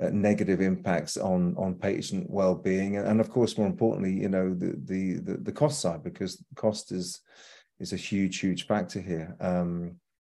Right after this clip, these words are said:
uh, for, for any patient, let alone if we, we, we're even gonna talk about, you know, those in the undeserved communities. But maybe you could talk a little bit to that in terms of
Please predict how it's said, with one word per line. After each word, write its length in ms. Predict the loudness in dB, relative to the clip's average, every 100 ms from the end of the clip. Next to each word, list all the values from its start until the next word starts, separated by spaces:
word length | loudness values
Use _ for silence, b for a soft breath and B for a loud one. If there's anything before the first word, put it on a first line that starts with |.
| _
uh, 180 | -6 -6
for, 200 | -6 -2
for 160 | 6 8
any 160 | 8
patient, 500 | 6 0 -2 -4 -8 0
let 180 | 4 6
alone 460 | 6 4 4 4
if 140 | 2 0
we, 140 | -2
we, 220 | 0 -2
we're 180 | -2 -2
even 180 | 0 0
gonna 140 | 0
talk 240 | 0 -2 -2
about, 300 | 0 0 0
you 80 | -2
know, 200 | 0 0
those 360 | 0 0 -2
in 100 | 0
the 120 | 2
undeserved 520 | 0 0 0 2 2 0
communities. 460 | -2 -2 -2 -4
But 140 | 0 4
maybe 200 | 4 4
you 80 |
could 160 | 2 2
talk 220 | 2 2
a 20 |
little 180 | 0 0
bit 200 | 0 -2
to 100 | -4
that 380 | 0 2 2 -2
in 120 | -6
terms 320 | -4 -4 -4
of 160 | -4